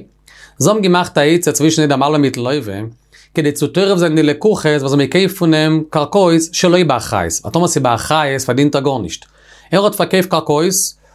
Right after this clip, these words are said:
און זיי ווערן נאך קיין אחריות. תומר א לוי צונם, א מלווה צונם פון אייך די קרקע, גיב איך אייך א שטאק קיין געלט, מאך מיך מפצה. מאכט ער אזוי א עצה. אז ער זאגט, טאקע, יא, איך קום נאך, און דער רמז קומט ער שוין נישט.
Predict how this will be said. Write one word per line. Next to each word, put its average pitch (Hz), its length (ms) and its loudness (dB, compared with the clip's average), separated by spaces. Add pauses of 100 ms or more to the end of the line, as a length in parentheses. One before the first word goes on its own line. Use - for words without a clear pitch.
(140)
און 160 80 4
זיי 170 160 2
ווערן 311 140 2
נאך - 80 -6
קיין 233 120 0
אחריות. 208 420 -2 (120)
תומר 202 300 0
א 120 840 0
לוי 151 380 2
צונם, 185 360 -2
א 143 60 0
מלווה 160 300 0
צונם 170 260 0
פון 151 160 -2
אייך 156 120 0
די 131 120 -4
קרקע, 220 340 0 (400)
גיב 220 120 0
איך 220 140 0
אייך 175 100 -2
א 185 60 -2
שטאק 185 200 -2
קיין 190 160 0
געלט, 156 160 0
מאך 151 120 -2
מיך 185 160 0
מפצה. 160 380 0 (680)
מאכט 160 240 0
ער 160 100 2
אזוי 156 160 0
א - 20 2
עצה. 120 420 2 (580)
אז 147 400 0
ער 123 60 -2
זאגט, 160 300 0
טאקע, 226 280 0
יא, 208 400 2
איך 165 140 0
קום 202 220 2
נאך, 196 320 0
און 139 80 0
דער 131 100 2
רמז 165 260 0
קומט 156 220 0
ער 143 60 -2
שוין 143 180 -2
נישט. 165 280 -2